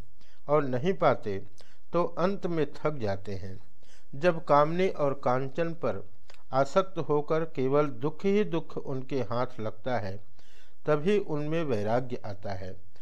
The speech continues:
तभी त्याग का भाव पैदा होता है। बहुतेरे ऐसे हैं जो बिना भोग किए त्याग नहीं कर सकते। कुटीचक और बहुधक, ये दो होते हैं। साधकों में भी बहुतेरे ऐसे हैं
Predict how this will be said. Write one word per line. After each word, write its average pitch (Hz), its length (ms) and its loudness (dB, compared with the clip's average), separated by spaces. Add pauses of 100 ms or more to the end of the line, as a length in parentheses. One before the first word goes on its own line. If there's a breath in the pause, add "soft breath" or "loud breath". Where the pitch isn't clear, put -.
(280 soft breath)
तभी 160 280 2
त्याग 147 480 4
का 151 100 4
भाव 113 300 2
पैदा 113 360 2
होता 104 380 0
है। 92 220 -4 (600 soft breath)
बहुतेरे 185 460 4
ऐसे 170 440 0
हैं 170 340 0 (160)
जो 151 220 2
बिना 156 340 0
भोग 147 440 0
किए 147 200 0
त्याग 120 380 0
नहीं 113 260 -2
कर 107 160 -2
सकते। 87 480 -2 (680 soft breath)
कुटीचक 180 560 0 (800 soft breath)
और 175 180 8
बहुधक, 123 560 -2 (260)
ये 170 180 2
दो 151 240 2
होते 120 340 0
हैं। 95 260 -2 (540 soft breath)
साधकों 151 500 4
में 190 200 2
भी 170 140 0
बहुतेरे 147 580 0
ऐसे 147 440 0
हैं 101 300 -2